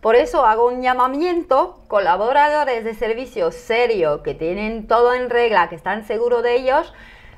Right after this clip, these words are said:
venir que buscamos colaboradores. Sin problema, si estáis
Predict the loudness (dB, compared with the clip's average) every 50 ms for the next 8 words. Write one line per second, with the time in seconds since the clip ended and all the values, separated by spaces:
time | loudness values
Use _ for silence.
0 | -8 0 2 2 4 4 2 0 -2 -4 -4 0 2 2 2 2 2 2 2 2
1 | 2 2 0 0 0 2 2 2 2 2 0 0 0 0 0 0 -2 -2 -6 -10
2 | -14 -20 -20 -20 -20 -20 -20 -20 -20 -8 -6 -4 -2 0 2 2 4 4 4 2
3 | 2 2 2 2 2 0 -2 -6 -8 -6 -4 -2 -2 -2 0 2 2 2 2 0
4 | -6 -10 -14